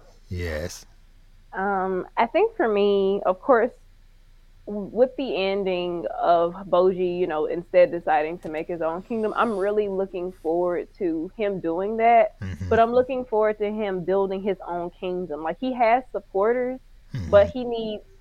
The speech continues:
Speaker 2: his, the supporters who have been solidified as his own. And I feel like Gigon's gonna be part of that at some point
Speaker 1: Oh, yeah.
Speaker 2: with the relationship he formed and Bo-, Boji basically knighted him. So I feel like Gigon is gonna be part of his kingdom
Speaker 1: Mm-hmm.
Speaker 2: eventually.
Speaker 1: Mm-hmm.
Speaker 2: But I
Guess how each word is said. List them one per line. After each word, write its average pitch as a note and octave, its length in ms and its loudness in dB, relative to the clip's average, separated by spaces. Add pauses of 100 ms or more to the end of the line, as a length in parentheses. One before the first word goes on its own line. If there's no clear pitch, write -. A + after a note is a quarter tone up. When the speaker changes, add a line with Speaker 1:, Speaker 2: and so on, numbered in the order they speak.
Speaker 2:
his, G3+ 280 4
the F3 240 2
supporters G3+ 420 0
who A#3 80 2
have F#3+ 140 2
been F#3+ 200 0
solidified F3+ 600 0
as - 20 -10
his F#3 160 -8
own. F3 220 -4
And E3+ 80 -2
I F#3 160 -2
feel F4 100 0
like D4+ 240 2 (160)
Gigon's A3 560 -2
gonna F3+ 140 -4
be D#3+ 140 -6
part F3 260 0
of G#3+ 80 -8
that A3+ 160 -4
at A3 160 -6
some B3 160 -6
point B3+ 180 -6
Speaker 1:
Oh, E2+ 260 -2
yeah. D#2 280 -8 (160)
Speaker 2:
with A3+ 160 6
the A3 80 2
relationship G#3 720 2
he G3+ 180 -10
formed G3 460 0
and D#3+ 320 -4
Bo-, F#3 160 2
Boji F#3+ 260 2
basically F#3 300 -2
knighted F3 340 -2
him. B3 300 -6
So - 60 0
I F3+ 180 2
feel G#3+ 80 0
like G3+ 180 2
Gigon G3 500 -4
is E3 120 -8
gonna E3+ 160 -4
be F3+ 220 -8
part E3+ 300 2
of E3+ 120 -6
his E3 100 -8 (140)
kingdom F#3 340 -2
Speaker 1:
Mm-hmm. A3+ 60 -2
Speaker 2:
eventually. C4 840 -4
Speaker 1:
Mm-hmm. E2 300 -10 (340)
Speaker 2:
But A#3+ 140 12
I G#3 60 6